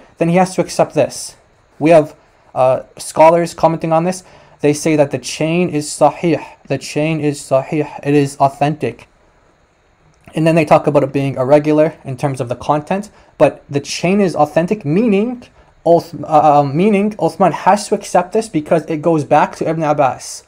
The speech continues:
Ibn Abbas said these words according to Muslim sciences. If you want to accept the Muslim sciences, you have to accept that Ibn Abbas said these words. Okay? What does he say? One more time.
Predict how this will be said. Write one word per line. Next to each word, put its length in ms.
Ibn 240
Abbas 400
said 380
these 220
words 480
according 580
to 120
Muslim 340
sciences. 720
If 120
you 60
want 100
to 20
accept 240
the 60
Muslim 260
sciences, 600
you 120
have 260
to 80
accept 440
that 140
Ibn 160
Abbas 480
said 480
these 260
words. 520
Okay? 300
What 200
does 160
he 80
say? 260
One 220
more 140
time. 440